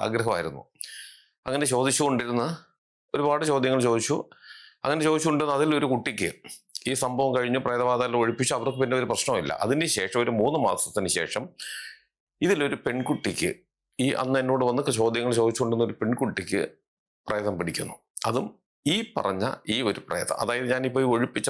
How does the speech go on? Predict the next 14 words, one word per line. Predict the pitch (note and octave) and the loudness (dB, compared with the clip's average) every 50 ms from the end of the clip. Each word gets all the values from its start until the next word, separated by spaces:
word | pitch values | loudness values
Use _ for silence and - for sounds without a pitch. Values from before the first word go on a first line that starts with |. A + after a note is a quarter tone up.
| A#2 - | -2 -2
പ്രേതം | F#2+ F#2+ F#2+ A2 C#3 A2+ - | -2 -2 -2 -2 -2 -2 -2
പിടിച്ചു | G#2 G#2+ A#2 - - A2+ A2 | -2 -2 -2 0 0 0 0
എന്ന് | G2+ G#2 G2+ | 0 -2 -2
പറഞ്ഞിട്ടാണ് | G2+ F2+ E2+ F#2 E2+ - F2 F2+ G2+ - - - - - - - - - - _ - | -2 -2 -2 -4 -4 -4 -4 -4 -4 -4 -6 -10 -12 -12 -10 -10 -12 -14 -8 _ -4
ആൾ | G2+ G2+ G2 F#2+ | -2 0 2 2
വന്നത്. | F2+ D#2+ D#2+ D2+ D2+ - - _ - | 2 2 0 -2 -4 -6 -6 _ -4
അതുവരെയാണ് | A2 A#2 A#2 A#2+ A#2+ A#2 A#2 A2+ | 0 2 2 2 2 2 2 2
ഞാൻ | A2 A2 G2+ G2 | 2 2 0 0
പറഞ്ഞു | F#2 G2 G2 G#2 F#2 D#2+ | 0 0 2 2 2 0
നിർത്തിയത്. | D2+ - - F#2 D#2 C2+ D2 - - - - - _ _ _ _ _ _ _ _ _ _ _ _ - | 0 -2 -2 -2 -2 -2 -4 -6 -8 -12 -20 -20 _ _ _ _ _ _ _ _ _ _ _ _ -6
അപ്പൊ | - G#2+ G2+ | -6 -4 -2
ഇദ്ദേഹം | G#2+ A2+ A2 A#2 A#2 | -2 -2 0 0 2
വന്ന് | A#2 A2+ G#2+ | 2 4 4
എന്നോട് | G#2+ G#2+ A2+ | 4 4 2